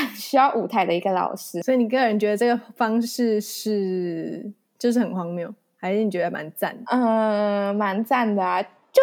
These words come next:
Speaker 1: 至少不用在那边做一些有的没的动作吧。
Speaker 2: 嗯，对啦，因为我也听过非常多很荒谬的，就是像在脸书开直播跳有氧舞蹈之类的。
Speaker 1: 很神奇。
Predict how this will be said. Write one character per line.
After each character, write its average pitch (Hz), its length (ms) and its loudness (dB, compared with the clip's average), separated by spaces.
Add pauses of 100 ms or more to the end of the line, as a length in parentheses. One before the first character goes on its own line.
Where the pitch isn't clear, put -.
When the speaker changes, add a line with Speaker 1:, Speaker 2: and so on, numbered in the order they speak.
(140)
Speaker 1:
至 494 180 2
少 320 160 6
不 262 160 -4
用 349 360 4
在 370 160 2
那 349 120 2
边 262 240 2
做 285 200 4
一 - 20 2
些 262 120 2
有 202 120 4
的 180 100 -2
没 170 200 -6
的 175 60 -4
动 190 220 -2
作 - 200 -2
吧。 - 260 -8 (100)
Speaker 2:
嗯， 208 380 -2
对 247 240 2
啦， 196 160 2
因 294 80 -2
为 381 100 -4
我 320 60 4
也 226 80 4
听 247 160 4
过 277 100 6
非 269 140 0
常 208 140 2
多 202 100 2
很 190 160 0
荒 190 240 -2
谬 190 300 0
的， 170 100 -2
就 226 100 0
是 247 120 2
像 247 240 0
在 233 120 4
脸 180 140 0
书 190 160 -4
开 185 240 -2
直 165 220 -10
播 175 200 -2
跳 180 400 -2 (120)
有 175 120 0
氧 175 220 -2
舞 165 160 -8
蹈 170 220 -2
之 151 260 -12
类 160 220 -8
的。 190 200 -14
Speaker 1:
很 214 180 0
神 233 200 -6 (320)
奇。 - 340 -12